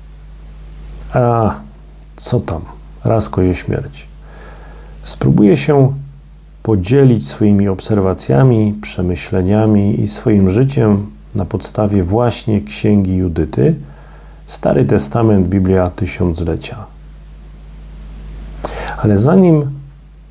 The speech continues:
o tym, to zastanówmy się, jak to było na samym, samym początku.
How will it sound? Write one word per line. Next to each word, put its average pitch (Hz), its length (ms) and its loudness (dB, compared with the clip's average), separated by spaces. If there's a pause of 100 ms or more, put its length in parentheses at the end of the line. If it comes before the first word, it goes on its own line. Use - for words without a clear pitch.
(320)
o 101 160 0
tym, 139 480 2 (1200)
to 107 120 0
zastanówmy 113 720 4
się, 107 200 -2
jak 131 460 0
to 98 120 0
było 92 360 0
na 85 160 -2
samym, 139 800 2
samym 92 400 0
początku. - 560 -10